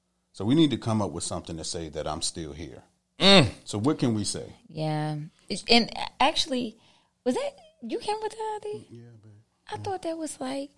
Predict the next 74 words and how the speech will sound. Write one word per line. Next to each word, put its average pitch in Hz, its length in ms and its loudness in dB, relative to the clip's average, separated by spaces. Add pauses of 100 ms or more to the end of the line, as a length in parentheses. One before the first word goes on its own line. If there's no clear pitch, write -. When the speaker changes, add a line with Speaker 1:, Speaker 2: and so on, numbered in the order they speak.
(640)
Speaker 3:
okay, 202 600 10
all 226 100 6
right, 185 220 8
I'm 202 120 6
thinking 175 220 2
something - 220 0
else 160 160 0
then. - 480 -8
But 185 260 10
it, - 500 6 (180)
I 233 140 10
think 403 200 0
it 262 180 8
was 208 200 4
just 202 200 4
me 226 160 6
being 196 280 6
abrupt, 175 560 8
period, 240 440 0
hanging 156 300 -2
up. - 220 -6 (340)
I 196 80 10
don't 277 140 4
think 233 140 4
it 214 120 2
was 180 160 2
we 190 180 4
having 190 220 8
Speaker 1:
No, 156 60 2
Speaker 3:
disconnect. 214 280 6
Speaker 1:
I - 40 6
was - 100 4
sitting 101 200 4
there, 90 180 -2
I 85 40 -2
wa-, 85 300 -4
I 76 80 -4
was 78 180 -6
watching 78 380 -4
T 98 180 -8
V. 78 320 -12
I 78 100 -6
remember 80 340 -8
it. - 100 -18 (420)
Uh, 78 140 -8
'cause - 200 -18
Speaker 3:
'Cause 240 100 2
Speaker 1:
my 233 60 0
Speaker 3:
you 370 80 0
used 381 140 0
to - 60 10
Speaker 1:
memory 240 100 10
Speaker 3:
always 220 280 6
be 214 140 4
like, 190 240 10
you 269 80 4
get 277 160 8
off 220 180 10
the 170 60 -8
phone 208 240 6
abruptly 185 560 6
and 165 120 4
you 208 120 2
just 196 180 4
hang 202 240 6
up. 254 200 4
I - 80 6
thought 185 220 2
it 156 60 -2
was 160 100 0
like 165 160 6
a - 40 4
normal 175 360 2
thing. - 140 -18